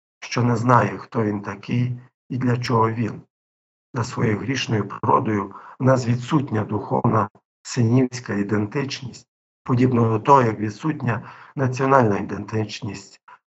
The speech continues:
малороса, громадянина України, який все ще розглядає своє політичне життя через призму мешканця колишньої імперії. За своєю природою ми були поневолені стихіями світу,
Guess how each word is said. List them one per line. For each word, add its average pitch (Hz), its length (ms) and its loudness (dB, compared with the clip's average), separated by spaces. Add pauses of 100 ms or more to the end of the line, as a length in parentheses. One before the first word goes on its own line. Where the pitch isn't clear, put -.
(140)
малороса, 131 760 4 (120)
громадянина 117 560 2
України, 135 520 0
який 127 380 -4 (240)
все 165 240 0
ще 156 200 -2
розглядає 127 560 4
своє 120 340 -2
політичне 110 720 -4
життя 107 600 0 (480)
через 113 320 -2
призму 117 480 4
мешканця 104 680 0
колишньої 117 600 -2
імперії. 104 580 -2 (1040)
За 135 100 2
своєю 135 360 4
природою 131 640 4 (480)
ми 135 160 0
були 113 380 -2
поневолені 110 760 0
стихіями 107 680 -4
світу, 123 540 -6